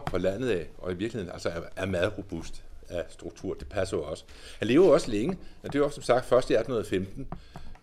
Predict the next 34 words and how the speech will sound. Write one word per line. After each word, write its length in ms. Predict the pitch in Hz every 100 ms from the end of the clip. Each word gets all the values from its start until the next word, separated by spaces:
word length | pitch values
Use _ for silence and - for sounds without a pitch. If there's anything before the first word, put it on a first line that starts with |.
| - -
Han 160 | - 90
bliver 300 | - 107 143
jo 120 | 127
omkring 260 | - - -
firs 260 | - -
år 120 | - -
gammel, 280 | 95 117
eller 120 | 113 73
over 140 | 107
firs 260 | - 123 -
år 140 | 107
gammel. 280 | 90 87 101
Det 80 | 101
er 40 |
en 100 | 101
meget 240 | 90 101 147
fin 200 | 135 117
alder, 240 | 95 - - - - - -
når 40 |
man 100 | 92
lever 140 | 101
i 40 | 120
den 140 | 98
periode. 480 | - 117 87 85 117 - - - - - - -
Og, 600 | - 101 98 92 90 87 - - - - - -
ja, 180 | - -
han 140 | -
er 40 | 85
blind 240 | 92 107
til 100 | -
sidst. 380 | - 117 131 - - - - - -
Men, 340 | 107 107 101 95
øh, 200 | 87 76
altså, 320 | - 98